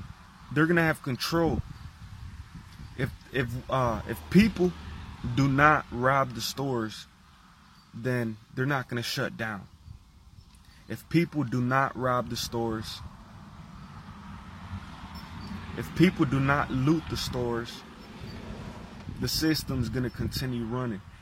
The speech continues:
If everyone, if every Christian does that, loots the stores, as Christians are supposed to do,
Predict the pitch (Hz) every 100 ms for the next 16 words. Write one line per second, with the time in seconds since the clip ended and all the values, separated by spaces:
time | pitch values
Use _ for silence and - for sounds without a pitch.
0 | - - 120 - - 147 170 139 139 131
1 | 123 123 - - - - - - 143 135
2 | 123 - 170 170 - - 113 - - -
3 | - - - - 110 135 160 143 117 113
4 | - - 110 135 123 - 117 - 143 139
5 | 117 - - _ _ _ _ - - -
6 | 120 117 107 - - _ - 131 120 123
7 | 120 120 110 - - 127 131 113 107 113